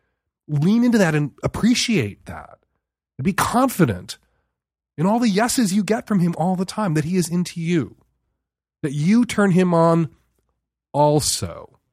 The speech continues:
A lot of people want, "I turn you on only. Only I turn you on. Only my type turns you on." And I, I don't understand what's so awesome about that.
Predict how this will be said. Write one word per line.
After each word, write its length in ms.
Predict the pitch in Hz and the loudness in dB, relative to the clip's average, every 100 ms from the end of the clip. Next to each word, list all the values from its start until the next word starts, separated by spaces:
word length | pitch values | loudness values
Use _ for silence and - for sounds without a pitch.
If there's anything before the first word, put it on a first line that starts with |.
| _ _ _ - | _ _ _ -4
A 20 | |
lot 140 | 139 | -2
of 60 | 190 | 0
people 340 | 196 190 175 | 0 0 0
want, 240 | 160 160 160 _ _ _ _ _ _ | 2 0 -2 _ _ _ _ _ _
"I 160 | 131 156 | -4 -2
turn 280 | - 165 156 | 0 0 2
you 140 | 151 | 2
on 140 | 147 147 | 0 0
only. 500 | 147 147 113 73 _ _ - | 0 0 -2 -8 _ _ -4
Only 320 | 147 180 170 | 0 2 2
I 200 | 156 156 | 2 -2
turn 220 | - 123 | -2 -4
you 100 | 104 | -4
on. 120 | 87 | -4
Only 160 | 131 208 | 0 2
my 240 | 180 165 | 2 2
type 280 | 175 117 95 | 0 -4 -8
turns 320 | - 92 92 | -12 -16 -16
you 80 | 95 95 | -18 -20
on." 200 | 101 _ _ _ _ _ _ _ _ _ _ _ _ _ _ - | -20 _ _ _ _ _ _ _ _ _ _ _ _ _ _ 0
And 380 | 170 180 170 - _ _ | 4 4 2 -2 _ _
I, 360 | 143 180 180 202 | -6 -4 0 2
I 20 | |
don't 180 | 247 240 | 4 4
understand 400 | 226 - 214 208 | 2 2 0 0
what's 200 | 196 - | -2 -2
so 240 | 196 190 | -2 0
awesome 360 | 175 170 151 123 | 0 -2 -4 -4
about 360 | 101 95 92 _ _ _ _ _ _ 107 | -4 -6 -10 _ _ _ _ _ _ -4
that. 300 | 110 - | -4 -4